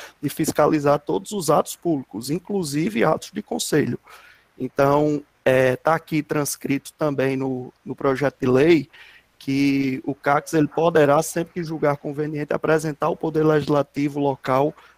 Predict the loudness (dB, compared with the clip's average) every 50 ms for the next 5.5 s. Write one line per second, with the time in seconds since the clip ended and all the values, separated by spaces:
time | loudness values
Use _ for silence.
0 | _ -2 0 0 0 2 2 0 0 0 0 -2 -4 -4 -4 -6 -6 -6 -8 -8
1 | -6 -4 -4 -2 -4 -4 -6 -2 2 4 4 4 4 2 -2 -4 -4 -6 -4 0
2 | 2 2 2 2 0 -2 -4 -4 -4 -4 -4 -4 -2 -2 -4 -2 -2 -4 -4 -4
3 | -6 -6 -6 -6 -4 -2 -2 -2 0 0 2 4 4 4 2 -2 -6 -14 -20 -20
4 | -20 -20 _ -2 -2 0 0 0 -2 0 -2 -2 -2 -2 0 4 4 4 4 4
5 | 0 -2 -4 -4 -6 -10 -12 -14 -16 -16